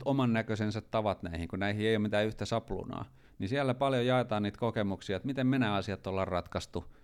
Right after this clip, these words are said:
ja pääsee vertaisten kanssa sit ihmettelemään, oppimaan siitä erilaisista tavoista hoitaa näitä, mitä ennen esihenkilöt on hoitanut.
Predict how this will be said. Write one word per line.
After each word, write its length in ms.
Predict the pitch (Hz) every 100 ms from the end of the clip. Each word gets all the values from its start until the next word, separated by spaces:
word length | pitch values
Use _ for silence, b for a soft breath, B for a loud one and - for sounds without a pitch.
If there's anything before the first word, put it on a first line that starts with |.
| b
ja 80 | -
pääsee 460 | 110 107 113 107 104
vertaisten 540 | 117 117 117 101 110 98
kanssa 300 | 104 98 107
sit 180 | 113 131
ihmettelemään, 640 | 113 101 - 101 101 104
oppimaan 420 | 110 - 98 95
siitä 300 | 98 95 92
erilaisista 560 | 104 107 104 95 90 -
tavoista 400 | 113 117 - 95
hoitaa 380 | 117 110 107 104
näitä, 260 | 104 98 B B
mitä 180 | 113 104
ennen 340 | 110 107 101 101
esihenkilöt 800 | 95 92 - 92 87 90 85 92
on 100 | 85
hoitanut. 460 | 95 87 78 69